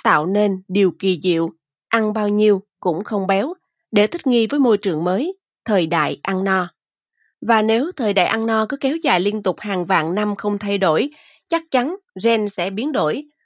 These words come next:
và cơ thể sẽ tiến hóa thành một hình dạng mới. Nếu vậy, trong tương lai, có khả năng con người sẽ tiến hóa thành một sinh vật sống mang hình dáng như chúng ta vẫn hay thấy trên phim ảnh, không có mắt và chân tay, mà chỉ có mỗi cái miệng để ăn bao nhiêu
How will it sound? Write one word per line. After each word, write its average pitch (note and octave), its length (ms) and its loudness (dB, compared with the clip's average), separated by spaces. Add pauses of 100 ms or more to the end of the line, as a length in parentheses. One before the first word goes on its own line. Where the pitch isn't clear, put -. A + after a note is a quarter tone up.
(120)
và A3+ 120 2
cơ A#3+ 180 -2
thể G3 320 0
sẽ F#3+ 160 -2
tiến A3+ 240 -4
hóa A#3+ 380 -2
thành G3 180 -2
một D#3 180 -2
hình D#3+ 220 -2
dạng D3 200 0
mới. G#3 340 -2 (560)
Nếu C#4 200 4
vậy, F3 380 4
trong A3+ 160 -2
tương A3 180 0
lai, G#3 280 0 (300)
có E4 120 4
khả B3 160 0
năng B3+ 240 0
con A#3 220 0
người F3+ 240 2
sẽ G3+ 140 -2
tiến B3+ 200 0
hóa B3 340 -2
thành G3 140 -2
một E3 180 0
sinh G3+ 200 -2
vật F3+ 180 0
sống G#3+ 260 -2 (180)
mang G#3 240 2
hình E3 200 -2
dáng F#3 300 0
như A#3+ 120 0
chúng A#3+ 220 -4
ta F#3+ 360 2
vẫn E3 180 -2
hay G#3 180 -2
thấy G#3+ 340 -4
trên G#3 160 0
phim G3+ 160 -2
ảnh, F3 300 0 (520)
không A#3 180 2
có C4 160 -4
mắt D#4 280 -2
và G3 200 -2
chân G#3+ 220 -6
tay, A3 300 0 (360)
mà A#3 160 4
chỉ A3 240 0
có F4+ 140 -2
mỗi A#3 220 0
cái E4+ 140 -4
miệng F3 340 2 (100)
để F#3 140 2
ăn A3 320 -4
bao A3+ 180 0
nhiêu A3 320 0